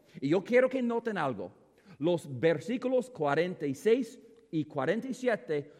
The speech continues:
son parte de la misma declaración. Y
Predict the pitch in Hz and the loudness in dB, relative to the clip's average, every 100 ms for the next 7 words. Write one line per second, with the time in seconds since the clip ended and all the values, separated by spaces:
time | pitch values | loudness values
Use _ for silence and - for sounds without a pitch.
0 | - - 165 139 - 196 214 - 226 226 | -20 -8 -6 -6 -2 0 0 -2 -4 -4
1 | 135 147 135 127 160 269 - 208 226 214 | -2 -2 0 -2 -2 -2 -4 -6 -6 -6
2 | - 123 180 180 180 156 147 143 143 120 | -10 -4 -2 -2 -2 0 -2 -4 -4 -4
3 | 92 90 - _ _ _ 208 208 165 170 | -4 -8 -16 _ _ _ -14 -8 -2 0
4 | 160 | 0